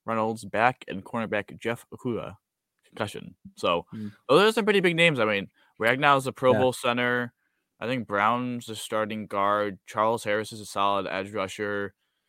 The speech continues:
Speaker 1: Josh Reynolds is kind of that number two, number
Speaker 2: Texas
Speaker 1: three.
Speaker 2: A and M alum.
Speaker 1: I was about to say, I, I knew his name sounded
Speaker 2: <laughs>
Speaker 1: familiar.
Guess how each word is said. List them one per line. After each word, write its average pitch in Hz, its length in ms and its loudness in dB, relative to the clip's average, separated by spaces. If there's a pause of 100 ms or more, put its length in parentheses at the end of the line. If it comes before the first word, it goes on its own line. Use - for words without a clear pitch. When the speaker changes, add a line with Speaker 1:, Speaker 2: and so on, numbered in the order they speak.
(240)
Speaker 1:
Josh - 400 2
Reynolds 107 400 -2
is 104 100 -8
kind 101 340 -8
of 101 180 -6
that 95 320 -2 (120)
number 104 320 -6
two, - 220 -10
number 101 160 -6
Speaker 2:
Texas 107 120 -4
Speaker 1:
three. 139 100 0
Speaker 2:
A 135 40 2
and 143 80 4
M 131 80 2
alum. 117 300 -2 (760)
Speaker 1:
I 120 100 2
was 127 100 2
about 170 160 4
to 151 60 2
say, 151 180 0
I, 107 260 0
I 113 40 -2
knew 127 120 -2
his 107 140 -2
name 98 160 -6
sounded 92 260 6
Speaker 2:
<laughs> - 20 -18
Speaker 1:
familiar. 90 380 -2